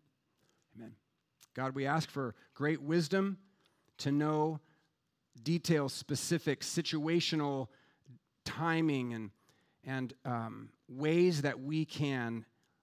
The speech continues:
love each other best. We can reflect your love for others best by being physically present. I pray that you would guide us in this process, that, um,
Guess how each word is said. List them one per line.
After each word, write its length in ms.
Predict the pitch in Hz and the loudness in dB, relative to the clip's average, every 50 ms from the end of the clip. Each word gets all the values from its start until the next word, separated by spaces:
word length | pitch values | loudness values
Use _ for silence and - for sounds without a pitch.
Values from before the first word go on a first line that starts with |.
| _ _ | _ _
love 340 | - 117 127 147 - 143 160 | -10 -2 0 0 2 4 2
each 180 | 170 156 - 165 | 2 2 2 -2
other 220 | 143 131 131 127 | 0 0 -2 -6
best. 560 | 117 - 143 131 131 120 - - - - - - _ _ _ _ _ _ _ _ _ _ _ _ _ _ _ _ _ _ _ _ _ _ _ _ _ _ _ _ | -4 -2 0 0 0 0 -2 -6 -10 -14 -16 -18 _ _ _ _ _ _ _ _ _ _ _ _ _ _ _ _ _ _ _ _ _ _ _ _ _ _ _ _
We 100 | - 110 | -20 -20
can 200 | 110 - 113 104 - - _ _ _ | -14 -12 -12 -12 -14 -18 _ _ _
reflect 560 | 160 127 113 - - - 151 165 165 - - | -8 -8 -8 -8 -6 -2 0 0 0 0 -2
your 200 | - 135 156 160 | -4 -2 -2 0
love 400 | 160 151 147 139 135 135 113 - - _ | 0 2 2 0 0 -2 -4 -10 -18 _
for 180 | - - 131 127 | -8 -6 -4 -2
others 340 | 131 123 127 120 113 - | -2 -2 -4 -6 -6 -8
best 580 | 110 107 - 143 135 120 107 - - - - - - _ _ _ _ _ _ _ | -10 -10 -6 -4 -2 -2 -2 -4 -10 -12 -14 -16 -18 _ _ _ _ _ _ _
by 80 | - 123 | -8 -6
being 180 | 123 139 127 117 | -4 -4 -6 -4
physically 460 | - - 143 120 123 127 - 123 113 | -4 -4 -4 -2 -4 -6 -8 -10 -10
present. 420 | - - - 117 107 110 98 - - _ _ _ _ _ _ _ _ _ _ _ _ _ _ _ _ _ _ _ _ _ _ _ _ _ _ _ _ | -8 -8 -8 -6 -6 -8 -12 -14 -18 _ _ _ _ _ _ _ _ _ _ _ _ _ _ _ _ _ _ _ _ _ _ _ _ _ _ _ _
I 60 | 131 131 | -10 -10
pray 280 | - - 156 147 147 | -6 -2 0 2 2
that 160 | 139 139 127 - _ _ _ _ _ _ _ _ _ _ _ _ - | 2 0 -2 -4 _ _ _ _ _ _ _ _ _ _ _ _ -12
you 160 | 135 143 147 | -8 -6 -4
would 180 | 143 135 - | -4 -6 -2
guide 280 | 113 147 143 143 151 156 | 0 2 4 4 4 4
us 200 | 156 143 - - | 4 2 2 0
in 100 | 139 131 | -2 -2
this 160 | 127 113 - | -2 -4 -8
process, 840 | - - - 147 147 165 151 - - 180 175 180 175 - - - - _ _ _ _ _ _ _ _ _ _ _ _ _ _ _ _ _ _ _ _ _ _ _ | -10 -6 -2 0 0 0 0 0 0 0 0 0 0 -4 -6 -12 -16 _ _ _ _ _ _ _ _ _ _ _ _ _ _ _ _ _ _ _ _ _ _ _
that, 360 | 131 127 123 117 113 - - - | -6 -4 -4 -6 -6 -8 -8 -6
um, 440 | 127 123 120 117 110 107 107 107 | -4 -4 -4 -4 -6 -10 -12 -14